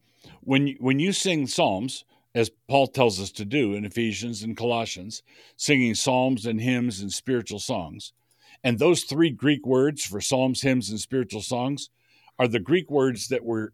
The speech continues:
headers in the Septuagint for the whole book of Psalms. So I, I think he's telling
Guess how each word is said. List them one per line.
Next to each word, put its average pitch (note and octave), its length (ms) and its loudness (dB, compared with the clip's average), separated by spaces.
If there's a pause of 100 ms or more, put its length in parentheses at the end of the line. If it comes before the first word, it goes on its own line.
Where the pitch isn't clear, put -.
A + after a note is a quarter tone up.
headers A2 720 2 (420)
in C3+ 120 2
the A#2+ 80 -2
Septuagint A2 760 2 (280)
for D#3 200 6
the C3 100 4
whole C3+ 180 4
book A#2 240 -2
of F2 100 -6
Psalms. - 440 -2 (200)
So A#2+ 360 2 (680)
I, B2+ 160 4 (100)
I B2+ 140 6
think C3 180 0
he's A#2 240 -2
telling B2+ 440 2